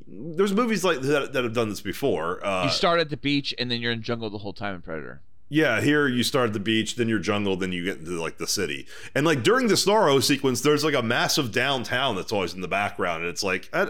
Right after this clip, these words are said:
Speaker 1: I don't, Cuba doesn't have one of those. I don't really know what you're doing. Like, or, or neither does m-, any really South American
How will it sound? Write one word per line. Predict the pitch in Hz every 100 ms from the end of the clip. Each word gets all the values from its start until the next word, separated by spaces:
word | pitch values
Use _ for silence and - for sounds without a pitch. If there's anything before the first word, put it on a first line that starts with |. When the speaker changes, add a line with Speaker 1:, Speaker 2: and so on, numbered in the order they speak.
| 139
Speaker 1:
I |
don't, | 208 220 - - - - - - - - - -
Cuba | - 196 180
doesn't | 143 120
have | 92 107 107 104
one | 98
of | 87
those. | 80 85 107
I |
don't | 156
really | 160 131
know | 127
what | 123
you're | 110
doing. | 98 110 107 107
Like, | 110
or, | 117 117
or | 127 123 123
neither | 147 147 143
does | 131 113
m-, | 127 -
any | 123 120 107
really | 104 104
South | 98 113 98
American | 98 98 98 - 87 87